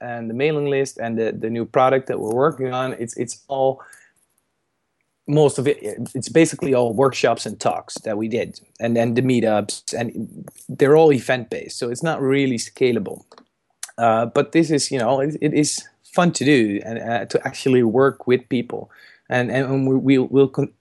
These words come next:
continue to do that. I, I just came off a call with, uh, another workshop that we're planning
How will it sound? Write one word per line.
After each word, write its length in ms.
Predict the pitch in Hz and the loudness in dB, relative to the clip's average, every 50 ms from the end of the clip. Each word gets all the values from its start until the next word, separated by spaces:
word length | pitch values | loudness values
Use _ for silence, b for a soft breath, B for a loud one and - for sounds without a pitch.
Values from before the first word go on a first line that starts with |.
| _ | _
continue 520 | - - 127 - - 196 214 180 147 139 123 | -8 -8 -2 2 4 6 6 6 4 4 0
to 160 | 120 - 147 | -2 -4 -2
do 160 | 117 170 220 | 0 2 2
that. 200 | 208 113 101 92 | 2 2 0 -2
I, 320 | 92 101 107 107 113 117 110 - - _ - | -4 -4 -4 -4 -4 -6 -6 -10 -16 _ -10
I 80 | - 113 - _ | -10 -10 -10 _
just 200 | - 127 - - | -6 -6 -4 0
came 220 | - 139 127 127 | 0 0 2 2
off 140 | 123 120 117 | 2 0 0
a 40 | - | -4
call 380 | _ - 123 120 117 110 113 113 | _ 2 4 4 4 4 4 2
with, 380 | 113 113 113 113 110 113 - - | 2 2 2 2 2 0 -2 -4
uh, 260 | 110 110 110 110 110 - | -6 -6 -6 -6 -6 -6
another 300 | 113 117 120 120 120 117 | -4 -2 0 0 2 2
workshop 420 | 113 117 117 - - - 110 - | 0 0 -2 -2 -2 -2 -2 0
that 120 | - 117 107 | 0 0 0
we're 140 | 107 110 107 | 2 -2 -4
planning 540 | - - 139 123 120 120 120 117 117 113 | -2 0 0 0 2 0 0 -2 -4 -6